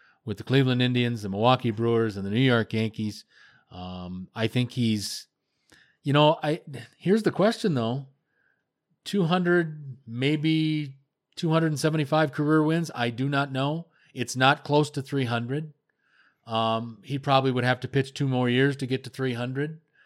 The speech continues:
Um, here's the question. One championship in his career. He was, he and Brett Gardner on this year's World Series Yankees are the only two guys that still remain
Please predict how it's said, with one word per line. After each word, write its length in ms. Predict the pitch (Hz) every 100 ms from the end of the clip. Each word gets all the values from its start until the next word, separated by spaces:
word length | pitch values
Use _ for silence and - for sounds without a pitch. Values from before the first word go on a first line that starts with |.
| _ _ _ -
Um, 600 | 113 113 113 113 123 - _ _ _ _ _ _ _
here's 280 | - 156 143
the 80 | 147
question. 480 | 185 233 - 131 - _ _ _ _ _ -
One 340 | 107 120 185
championship 640 | 196 170 156 151 135 135 131
in 80 |
his 100 | 120
career. 540 | - 127 107 107 160 139
He 120 | - 127
was, 360 | 131 117 - _ _
he 260 | - 175 208
and 160 | 165
Brett 300 | 131 156 135
Gardner 540 | 117 135 143 120 95 107
on 140 | 110
this 220 | 127 135
year's 240 | 131 131 107
World 300 | 120 131 117
Series 380 | 131 120 107 113
Yankees 360 | 127 127 113
are 80 | 113
the 140 | 107
only 320 | 117 143 160 139
two 220 | - 139
guys 340 | 127 131 120
that 160 | 110 107
still 340 | - 143 143
remain 640 | 131 117 123 139 123 110